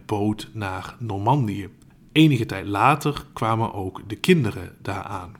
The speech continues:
Van die terugkeer van Emma in Normandië hoef je je verder niet veel voor te stellen. Het was voor iedereen duidelijk dat de dagen van Ethelred geteld waren. En aangezien Emma zijn vrouw was,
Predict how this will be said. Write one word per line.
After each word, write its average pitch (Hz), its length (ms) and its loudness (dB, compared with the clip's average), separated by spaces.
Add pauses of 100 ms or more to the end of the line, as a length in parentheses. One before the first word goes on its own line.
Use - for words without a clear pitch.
(400)
Van 113 240 2
die 190 140 2
terugkeer 214 520 2
van 131 180 0
Emma 139 300 0
in 127 160 -4
Normandië 117 800 0
hoef 131 320 0
je 170 120 0
je 160 140 2
verder 123 540 0
niet 131 280 0
veel 104 220 0
voor 107 280 -2
te - 80 -10
stellen. 92 480 -6 (320)
Het 117 160 -6
was 123 220 0
voor 131 240 -2
iedereen 190 460 4
duidelijk 123 720 2
dat 110 320 0
de 117 160 -2
dagen 123 400 0
van 107 200 -6
Ethelred 107 640 -4
geteld 131 520 -2
waren. 98 440 -4 (160)
En 120 200 2
aangezien 117 520 0
Emma 120 480 0
zijn 104 300 -4
vrouw 120 360 4
was, 101 400 -2